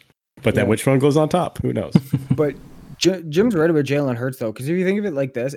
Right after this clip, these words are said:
Speaker 2: everyone's just waiting for justification of why Hurts isn't good enough, but everyone constantly gives Lamar the benefit of the doubt when he's never really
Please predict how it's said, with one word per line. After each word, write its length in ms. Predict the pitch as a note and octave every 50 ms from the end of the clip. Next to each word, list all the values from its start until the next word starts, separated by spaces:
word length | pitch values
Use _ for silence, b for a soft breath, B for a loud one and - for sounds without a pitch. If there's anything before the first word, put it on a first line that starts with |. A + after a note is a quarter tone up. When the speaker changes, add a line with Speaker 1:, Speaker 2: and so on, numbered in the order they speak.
| -
Speaker 2:
everyone's 440 | - B2+ C#3 E3 F3 F3+ F3+ F3 D#3
just 180 | D3+ E3 B2+ A2+
waiting 480 | B2 A#2+ C3 B2+ B2+ B2 C3+ C#3 C3+
for 440 | C3 - C#3 C3+ B2+ B2+ G2+ - - _ _ _ -
justification 800 | C#3 - - B2+ A#2 - C3 A#2+ C3 - - B2 A#2+ A#2 - C3
of 80 | B2 A2+
why 300 | A2 A2+ G#2+ G#2+ A2+ A#2
Hurts 320 | A#2 - B2 A#2+ A#2 -
isn't 180 | A#2+ A2+ A#2 A#2
good 160 | G#2 G#2+ G#2
enough, 300 | A2+ B2+ C3+ D3+ E3+ E3 b b b b b
but 160 | - D3 - _ _ -
everyone 500 | A2+ B2+ C3+ D3+ F3 F3 D#3+ E3 E3 D#3
constantly 760 | D3+ - - - - B2+ B2+ C3 C3+ - D3 C#3+ C3+ C3+ C3
gives 480 | A#2+ A2 B2+ B2 B2 B2+ C#3+ D3+ D3 B2
Lamar 500 | B2+ B2 A#2+ A#2+ A#2 A#2 A2+ A2+ A#2 B2
the 80 | A#2+ A#2+
benefit 460 | A2 - A#2+ A#2 A#2 A#2 - - A#2+
of 120 | A#2 A2
the 60 | G#2+ A2+
doubt 340 | G2 - A2 G#2+ A2+ B2+
when 140 | - C3 C3
he's 160 | B2+ A#2+ A2
never 540 | B2 B2 B2+ B2+ C#3+ D#3+ F3 F3+ G#3 G#3+ G3 D#3
really 560 | B2 A2 A2+ B2 B2+ B2+ B2+ B2 B2 B2